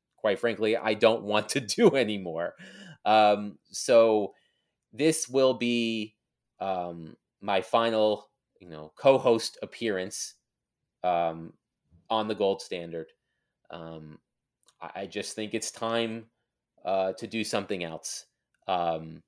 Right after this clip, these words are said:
you know, I had the privilege of covering this team through, during a very exciting period in its history, um,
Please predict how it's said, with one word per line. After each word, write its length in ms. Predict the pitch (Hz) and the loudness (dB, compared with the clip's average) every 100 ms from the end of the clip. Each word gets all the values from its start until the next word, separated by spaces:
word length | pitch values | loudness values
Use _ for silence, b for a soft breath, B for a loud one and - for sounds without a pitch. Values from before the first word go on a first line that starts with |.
| _ _ _ _ _ _ - | _ _ _ _ _ _ -10
you 60 | |
know, 60 | 85 | -6
I 120 | 95 | -4
had 240 | 95 101 104 | -2 -2 -2
the 80 | |
privilege 460 | - 120 117 123 117 | -2 2 2 2 -2
of 120 | 107 | -2
covering 420 | 110 104 110 113 | 0 0 2 -2
this 180 | 113 113 | -2 -6
team 440 | - 117 123 139 147 _ _ _ | -6 -4 -4 -8 -12 _ _ _
through, 160 | - 113 104 113 | -8 -6 -8 -6
during 300 | 110 107 98 | -4 -2 -4
a 120 | 92 | -4
very 540 | 92 107 120 123 123 | 2 4 4 2 -2
exciting 680 | 98 - - 110 117 123 120 | -6 -10 -2 0 2 -2 -6
period 500 | - 117 117 123 120 | -6 -2 0 -2 -2
in 120 | 107 | -6
its 160 | 92 - | -8 -8
history, 540 | 127 - 143 147 208 _ _ _ _ _ _ _ | -10 -8 -6 -8 -10 _ _ _ _ _ _ _
um, 580 | 87 85 85 85 85 | -8 -6 -8 -10 -12